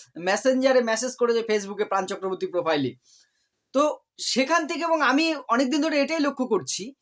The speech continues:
যে মোবাইল খুললেই দেখবেন Facebook-এ বা অন্যান্য বিভিন্ন সমাজ মাধ্যমে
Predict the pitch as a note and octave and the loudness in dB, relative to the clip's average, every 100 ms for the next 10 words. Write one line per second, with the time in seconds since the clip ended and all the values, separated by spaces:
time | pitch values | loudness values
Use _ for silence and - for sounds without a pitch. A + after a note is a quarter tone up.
0 | _ _ - C#4 A3+ A#3+ C#4+ F4+ F4+ - | _ _ -2 2 4 4 6 4 4 -2
1 | E4+ F4+ F#4 G4 F#4 C4+ A#3+ D#3+ C3+ _ | 0 2 2 2 -2 0 0 0 -4 _
2 | _ _ - D#4 C#4+ C4+ D#4 C#4+ D#4 C#4 | _ _ 0 0 0 -2 -6 -4 0 4
3 | C#4 D4 D#4 D#4+ C#4+ C#4+ D4+ D#4 - C4 | 4 2 0 0 -2 0 -2 -2 -2 2
4 | D#4 D#4 D4 B3+ C4 D#3+ | 2 2 0 2 0 -2